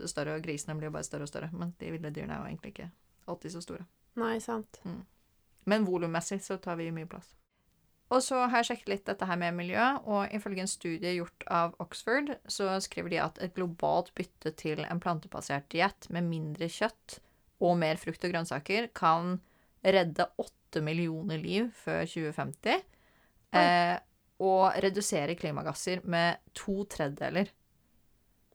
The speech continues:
Speaker 2: Oi!
Speaker 1: Mm. Eh, og det
Speaker 2: Men
Speaker 1: kan
Speaker 2: er det da klimagasser kun fra matindustrien, eller totalt?
Speaker 1: Jeg tror det er kun fra matindustrien de snakker om.
Speaker 2: Ja.
Speaker 1: Ja. Det totalt ville vært helt sykt.
Speaker 2: Ja,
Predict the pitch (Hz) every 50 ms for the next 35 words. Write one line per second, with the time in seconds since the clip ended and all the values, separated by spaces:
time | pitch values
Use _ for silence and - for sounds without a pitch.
0 | _ _ _ - 294 381 403 294 185 - _ _ _ _ _ _ _ _ _ _
1 | - 196 196 185 156 160 170 - _ _ _ _ _ _ _ - 196 190 190 190
2 | 185 185 185 185 185 - - - 202 202 190 190 196 196 190 196 226 254 247 247
3 | 247 247 247 214 233 214 214 220 226 - _ - - 233 208 202 196 196 196 -
4 | - 208 202 - - 214 196 196 - - 196 185 185 185 185 185 185 - - 175
5 | 175 170 - - 202 196 226 240 240 220 208 202 - 208 - - - 180 165 170
6 | - - - - - - - - - - - - 214 214 226 214 247 240 226 214
7 | 180 180 196 196 - 202 175 165 156 - 170 170 165 156 143 - - 156 151 147
8 | - - 156 156 156 143 147 - 143 143 - - - 143 _ - - 202 190 -
9 | _ _ _ - 170 147 - - _ _ _ _ _ _ _ _ - 196 185 180
10 | 180 180 - 196 - - 180 165 170 170 180 165 147 143 143 151 147 147 - -
11 | - - 151 151 - - - 202 196 190